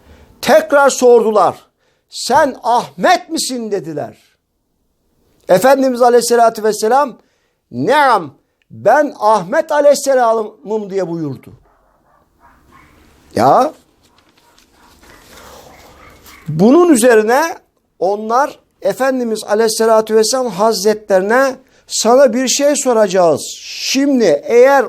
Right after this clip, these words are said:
onu bize haber verebilirsen sana iman edip seni tasdik edeceğiz."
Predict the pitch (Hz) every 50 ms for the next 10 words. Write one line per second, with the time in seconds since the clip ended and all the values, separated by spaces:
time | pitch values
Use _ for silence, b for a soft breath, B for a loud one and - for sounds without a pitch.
0 | - - 202 220 247 254 254 240 196 147 - - _ _ _ _ - 117 113 135
1 | 208 208 196 208 254 254 233 170 113 - - _ - - 185 196 190 247 269 285
2 | 262 214 226 233 240 247 220 240 226 262 285 262 - - 262 208 165 - - _
3 | _ _ _ _ _ _ _ _ _ _ _ _ _ _ _ _ _ _ b b
4 | b b b b b b - - 190 202 226 262 262 - 240 220 226 233 247 247
5 | 277 285 277 277 262 - - - - - 208 208 208 262 294 285 - _ _ _
6 | _ _ _ _ _ - - - 220 226 277 285 285 - 226 240 220 - - 311
7 | 302 - 269 262 247 240 214 160 202 190 170 143 - - - - - -